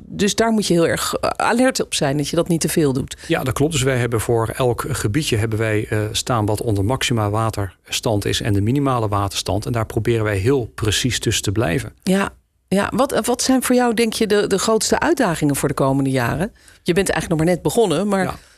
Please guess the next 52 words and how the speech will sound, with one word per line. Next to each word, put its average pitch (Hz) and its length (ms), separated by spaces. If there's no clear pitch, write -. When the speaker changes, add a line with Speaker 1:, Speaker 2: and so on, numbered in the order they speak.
Speaker 1:
denk 196 180
dat 170 120
je 170 60
daar 170 160
wel 175 300
al 175 220
een 175 80
beeld 190 240
bij 190 200
hebt. 277 340
Speaker 2:
Nou 120 140
ja, 107 60
klimaatverandering 123 800
is 127 60
natuurlijk 110 280
een 107 60
hele 107 140
belangrijke. 127 500
Dat 123 140
betekent 110 240
natuurlijk 123 260
ook 110 40
dat 107 160
je 110 80
steeds - 360
aan 107 200
de, 101 380
de 101 160
zeewering 131 600
natuurlijk 131 380
moet 123 180
werken. 139 360
Speaker 1:
Ja. - 100
Speaker 2:
Wij, 104 480
eh, 104 80
zijn 107 280
steeds - 280
aan 107 80
het 95 80
investeren 113 600
in 113 100
die 98 100
dijken. 113 420
En 107 60
dat 104 120
doen 117 120
wij 104 100
niet 117 220
omdat 107 280
ze - 140
slecht - 400
zijn, - 300